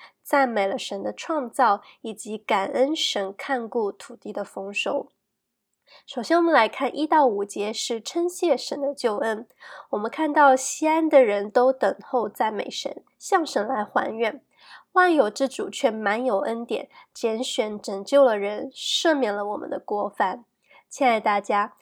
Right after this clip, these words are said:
神已经赦免了我们的过犯，更是因着耶稣基督成为我们的挽回祭。我们不再需要像旧约时代在特定的日子由祭司才能向神敬拜、向神颂赞。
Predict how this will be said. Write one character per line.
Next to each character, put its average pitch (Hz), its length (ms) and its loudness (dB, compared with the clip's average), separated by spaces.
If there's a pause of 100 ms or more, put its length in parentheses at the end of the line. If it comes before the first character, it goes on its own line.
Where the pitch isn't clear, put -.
(200)
神 254 340 2
已 247 80 -2
经 233 220 -4
赦 277 340 0
免 220 160 -2
了 208 140 0
我 202 60 0
们 202 120 -4
的 214 100 -8
过 214 280 0
犯， 208 320 -2 (300)
更 381 160 4
是 370 160 -2
因 330 100 2
着 311 140 0
耶 285 200 0
稣 294 240 -4
基 - 160 -6
督 302 200 -4
成 220 380 -6
为 220 120 -2
我 220 140 0
们 208 120 -8
的 214 140 -4
挽 202 260 -2
回 247 280 -6
祭。 220 380 -12 (300)
我 233 80 4
们 294 140 8
不 330 120 0
再 370 180 6
需 349 220 -2
要 311 140 4
像 294 300 2
旧 294 280 2
约 285 160 4
时 254 280 -6
代 220 360 4 (180)
在 254 160 2
特 359 280 0
定 320 140 0
的 269 140 6
日 262 180 0
子 226 260 -10
由 214 180 -2
祭 339 340 -2
司 311 400 -6
才 220 240 -8
能 208 160 -6
向 226 260 -2
神 202 320 -8
敬 214 320 -6
拜、 202 340 -2
向 214 260 -8
神 202 220 -10
颂 208 340 -6
赞。 220 320 -6